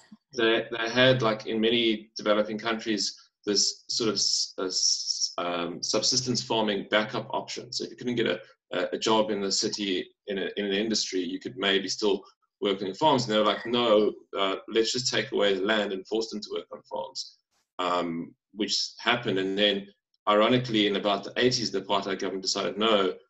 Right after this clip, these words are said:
um, we need to be more capital intensive. So we're gonna bu-, we're gonna put,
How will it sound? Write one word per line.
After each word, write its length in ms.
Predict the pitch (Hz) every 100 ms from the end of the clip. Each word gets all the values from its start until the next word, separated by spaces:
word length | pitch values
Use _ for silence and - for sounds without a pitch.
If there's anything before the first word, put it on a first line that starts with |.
| _ _ -
um, 600 | 90 90 87 90 82 65 _ _ - - _ _ - 110
we 100 | 113
need 120 | 123
to 80 | 113
be 80 | 107
more 200 | 101 98
capital 380 | 135 131 131
intensive. 520 | 107 95 90 90 - -
So 140 | 101
we're 140 | 98
gonna 140 | 98 98
bu-, 160 | 104 98 _
we're 120 | 107
gonna 140 | 104 -
put, 220 | -